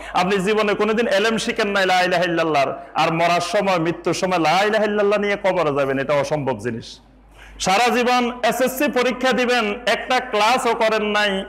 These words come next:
কোনোদিন কোচিংও করেন নাই, প্রাইভেটও করেন নাই, কিছুই করেন নাই, শুধু রেজিস্ট্রেশন করে চলে গেছেন পরীক্ষার হলে। পরীক্ষা দেওয়া এত সহজ বিষয় না। আপনি এলেম,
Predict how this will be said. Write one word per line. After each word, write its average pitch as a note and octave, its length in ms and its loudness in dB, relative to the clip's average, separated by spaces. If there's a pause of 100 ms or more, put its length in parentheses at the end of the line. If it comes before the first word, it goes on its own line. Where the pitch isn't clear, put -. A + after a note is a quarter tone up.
(440)
কোনোদিন F#3 460 0
কোচিংও E3 500 -2
করেন D#3 300 0
নাই, D3+ 360 0
প্রাইভেটও C#3+ 560 -2
করেন B2 280 0
নাই, B2 300 -2
কিছুই C3 300 -4
করেন B2 240 0
নাই, B2 320 -2 (420)
শুধু D3 260 -2
রেজিস্ট্রেশন D3+ 680 -2
করে G#3 260 0
চলে F#3+ 300 0
গেছেন F3+ 340 -2
পরীক্ষার D#3 560 -2
হলে। C#3 580 0 (340)
পরীক্ষা C#3 420 -2
দেওয়া D#3 240 2
এত C#3+ 240 0
সহজ B2 420 -2
বিষয় B2 340 -2
না। B2+ 420 0 (500)
আপনি E3 260 -2
এলেম, F#3+ 440 0